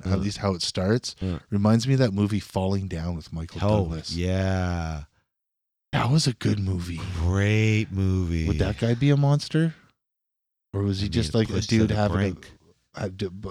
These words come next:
Speaker 1: having a bad day?
Speaker 2: Yeah. I, yeah, I don't know.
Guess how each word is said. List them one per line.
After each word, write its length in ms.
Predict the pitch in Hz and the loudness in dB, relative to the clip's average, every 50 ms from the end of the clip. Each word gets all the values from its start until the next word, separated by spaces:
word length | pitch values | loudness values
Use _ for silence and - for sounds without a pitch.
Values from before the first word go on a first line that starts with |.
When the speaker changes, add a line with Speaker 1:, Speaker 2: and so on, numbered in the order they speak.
| 92 87 - | -12 -12 -10
Speaker 1:
having 300 | 110 107 110 104 101 101 | -6 -4 -4 -2 -2 -2
a 80 | 98 90 | -2 -4
bad 460 | 85 92 - 95 92 90 90 85 - | -6 -6 -8 -6 -6 -6 -8 -8 -8
day? 360 | - 87 85 80 80 87 - _ _ _ _ _ _ _ _ _ _ _ _ - - - _ _ _ _ _ _ _ _ _ _ _ _ _ _ _ _ _ _ _ _ _ _ _ _ _ _ _ _ _ _ _ _ _ _ _ _ _ _ _ _ _ _ _ - - - _ _ _ _ _ - | -8 -8 -8 -8 -10 -14 -16 _ _ _ _ _ _ _ _ _ _ _ _ -20 -20 -20 _ _ _ _ _ _ _ _ _ _ _ _ _ _ _ _ _ _ _ _ _ _ _ _ _ _ _ _ _ _ _ _ _ _ _ _ _ _ _ _ _ _ _ -20 -20 -20 _ _ _ _ _ -4
Speaker 2:
Yeah. 760 | 110 120 120 117 117 117 117 117 113 107 98 92 85 90 92 - - - - _ _ _ _ _ _ _ _ _ _ _ _ _ _ _ _ _ _ _ _ _ _ _ _ _ _ _ _ _ _ _ _ _ _ _ _ _ _ _ _ _ _ _ _ _ _ _ _ - _ _ _ _ _ _ _ _ _ _ _ _ _ - | -2 0 2 2 4 4 4 4 4 2 2 0 -2 -4 -6 -8 -12 -20 -20 _ _ _ _ _ _ _ _ _ _ _ _ _ _ _ _ _ _ _ _ _ _ _ _ _ _ _ _ _ _ _ _ _ _ _ _ _ _ _ _ _ _ _ _ _ _ _ _ -20 _ _ _ _ _ _ _ _ _ _ _ _ _ -12
I, 120 | - 131 | -10 -8
yeah, 420 | 131 123 113 113 117 123 127 123 113 | -6 -6 -4 -4 -2 -2 -2 0 0
I 80 | 120 | 0
don't 240 | 117 135 147 139 123 | 2 2 2 2 2
know. 540 | 113 117 113 127 147 160 139 98 85 78 | 2 0 0 2 2 2 0 0 -2 -4